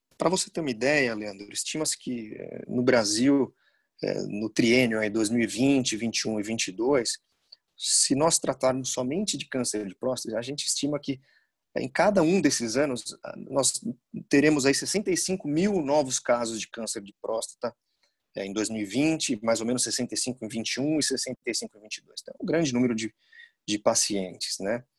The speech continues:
Eh, se nós somarmos ainda os pacientes com tumores de rim, onde nós também utilizamos essa tecnologia, eu po-, posso afirmar, sim, que existe uma demanda reprimida. Ah, não é incomum, infelizmente, nós recebermos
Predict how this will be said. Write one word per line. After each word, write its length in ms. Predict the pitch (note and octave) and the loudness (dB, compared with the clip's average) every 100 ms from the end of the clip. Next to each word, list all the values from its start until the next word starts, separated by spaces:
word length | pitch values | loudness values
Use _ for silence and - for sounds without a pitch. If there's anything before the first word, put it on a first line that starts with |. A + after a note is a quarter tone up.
| _ _ _ - | _ _ _ -8
Eh, 260 | - - | -8 -4
se 140 | - A2+ | -4 0
nós 180 | B2+ | -2
somarmos 460 | - A2+ A#2 B2 D3+ | 0 2 4 2 -2
ainda 140 | B2 | -4
os 80 | A2 | -2
pacientes 340 | - A2+ A2+ - | 0 0 -2 -6
com 120 | A2+ | -8
tumores 380 | - A#2 C3 A#2 | -4 -2 0 0
de 80 | |
rim, 460 | A2 B2 C#3+ A#2+ A2 | -2 0 2 0 -4
onde 200 | G#2+ G#2+ - A#2+ | -8 -8 -8 -10
nós 140 | G#2 | -8
também 240 | G#2 G#2 | -6 -4
utilizamos 580 | G#2 G#2+ G2+ A2 G#2+ - - _ _ | -2 -2 -2 -2 -4 -6 -10 _ _
essa 220 | - - A2 | -2 -2 0
tecnologia, 800 | G2+ - G#2+ G#2 G2 A2+ B2+ - _ _ _ _ - | -2 -2 -2 0 0 2 2 0 _ _ _ _ -4
eu 220 | - - _ _ _ | -4 -4 _ _ _
po-, 300 | - - B2+ | 0 0 -2
posso 320 | - C3+ - | 2 4 2
afirmar, 360 | - G#2+ G#2+ A#2+ | 0 0 2 2
sim, 240 | - A#2+ | 2 -2
que 120 | B2 | -2
existe 340 | G#2 G2 C#3 - | -2 2 2 2
uma 100 | A#2+ | 0
demanda 300 | A2 A2 G#2+ | 0 -2 -4
reprimida. 640 | A2 - A#2 G#2 A#2+ B2+ _ _ _ _ _ - | -4 -4 -4 -4 -6 -8 _ _ _ _ _ 2
Ah, 340 | A2+ A2+ G#2+ - _ - | 4 4 0 -8 _ -2
não 200 | B2+ C#3+ | 2 4
é 60 | C#3 | 4
incomum, 580 | C#3+ C3+ A#2 C3 C#3+ A2+ - | 2 0 2 0 0 -4 -6
infelizmente, 760 | C3 C3 B2 G#2+ G#2+ C3 B2+ | -4 2 2 2 0 -2 -2
nós 180 | A2 - | -2 -2
recebermos 680 | - - G2 A2 A2 G#2 | -2 -4 0 -2 -2 -6